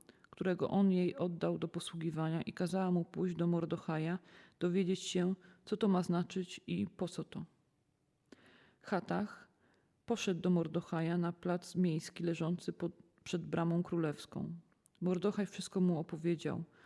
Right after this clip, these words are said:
co go spotkało, oraz podał mu kwotę pieniężną, jaką Haman obiecał wpłacić do skarbców króla,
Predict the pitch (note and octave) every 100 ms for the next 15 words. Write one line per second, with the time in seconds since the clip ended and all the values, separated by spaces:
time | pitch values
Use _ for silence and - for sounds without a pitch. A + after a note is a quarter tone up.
0 | - _ - F#3 F#3+ - F#3 - E3+ D3+
1 | D3+ F3+ - F3 E3+ - F#3+ E3+ F3 F3
2 | E3 - E3+ - E3+ - F3 F3 E3 E3
3 | E3 E3 E3+ F3+ E3 - F3 F3 - E3
4 | F3+ F3+ E3+ - F3 F3 E3 D#3+ E3+ -
5 | F3+ - F3+ - - F3 D3+